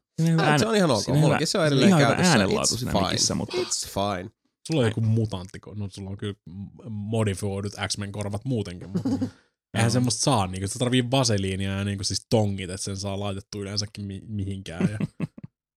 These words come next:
Speaker 2: Ai siis on, niin joo, siis sulla on tää, et, et sulla on niinku toi helvetin kokoinen meloni ja sit,
Speaker 3: Mm.
Speaker 2: sit on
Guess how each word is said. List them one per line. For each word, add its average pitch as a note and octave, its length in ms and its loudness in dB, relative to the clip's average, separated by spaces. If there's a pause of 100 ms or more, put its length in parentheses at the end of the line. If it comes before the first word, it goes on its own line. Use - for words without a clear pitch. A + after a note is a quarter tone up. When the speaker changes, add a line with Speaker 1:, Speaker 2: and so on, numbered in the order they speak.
(120)
Speaker 2:
Ai D3 100 4
siis D3 160 2
on, D#3 120 0 (500)
niin B3 120 6
joo, C#3 160 2
siis - 180 0
sulla F#3 140 4
on E3+ 60 2
tää, D3+ 200 4
et, D3 140 -2
et - 120 -8
sulla C#3 160 0
on C3 60 4
niinku B2 240 0
toi B2+ 200 0 (260)
helvetin B2 360 4
kokoinen G#2+ 260 0
meloni A2+ 440 2
ja F3+ 60 2
sit, A3+ 140 4
Speaker 3:
Mm. B3+ 200 2
Speaker 2:
sit B2+ 140 2
on A#2+ 60 2